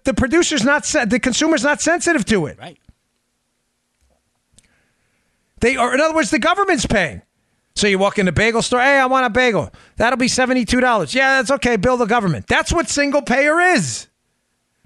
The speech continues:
Speaker 1: So the supplier of the product has to up the price. The consumer of the product, this is important. The consumer of the product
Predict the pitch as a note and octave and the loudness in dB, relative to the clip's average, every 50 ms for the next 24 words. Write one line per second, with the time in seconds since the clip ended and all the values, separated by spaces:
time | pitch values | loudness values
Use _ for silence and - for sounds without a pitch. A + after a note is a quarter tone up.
0 | _ _ _ _ _ _ _ _ _ _ _ _ _ _ _ _ _ _ _ _ | _ _ _ _ _ _ _ _ _ _ _ _ _ _ _ _ _ _ _ _
1 | _ _ _ _ _ _ _ _ _ _ _ - - A#3 B3 A#3 B3+ - - B3 | _ _ _ _ _ _ _ _ _ _ _ -4 -2 0 0 0 0 -2 -2 -2
2 | - - B3 C#4 D4+ D#4+ E4 D#4 C#4+ A#3+ G3+ G3+ - - F3+ E3+ E3 E3 G3 G#3+ | -2 0 0 2 2 2 2 2 0 0 0 -2 0 0 0 2 2 0 0 -2
3 | - - F#3+ - - G3+ F3 E3 - - D#3 - C#3+ C3+ G2+ - - - - - | -2 -2 -2 -2 -2 -2 -2 -2 -2 -2 -2 -2 -2 -4 -6 -8 -12 -14 -16 -16
4 | - _ _ _ _ _ _ _ _ _ _ _ _ _ _ _ _ _ - F#3+ | -20 _ _ _ _ _ _ _ _ _ _ _ _ _ _ _ _ _ -4 -4
5 | G3 - G#3+ A3 G3 - - - C4 D4 E4 F4 F4 E4 D4 A#3 F3+ D#3+ D3 - | -2 0 0 -2 -2 -2 -4 -2 0 2 2 2 2 2 2 0 0 -2 -2 -2
6 | - D3+ C#3+ B2+ G2+ F2 E2 - _ D3 C#3 D3 D#3 D#3+ E3 D3 - E3+ E3+ E3 | -2 -2 -2 -2 -4 -6 -8 -6 _ -2 0 2 2 2 2 0 0 0 0 0
7 | D#3 - - - _ _ _ _ _ _ _ _ _ _ _ _ _ _ _ _ | -2 -4 -10 -20 _ _ _ _ _ _ _ _ _ _ _ _ _ _ _ _
8 | _ _ _ _ _ _ _ _ _ _ _ _ _ _ _ - E3 - - F#3+ | _ _ _ _ _ _ _ _ _ _ _ _ _ _ _ -4 -2 -2 -2 -2
9 | E3 - - - - C#4+ D#4+ F4 F4+ E4 D4 A#3+ G#3 E3 E3 - - D3 C#3+ C3+ | -2 -2 -2 0 0 0 2 2 2 2 2 0 0 -2 -2 -2 -2 -2 -2 -2
10 | B2+ B2 C#3+ D#3+ - - - | -2 -2 -2 -4 -4 -10 -20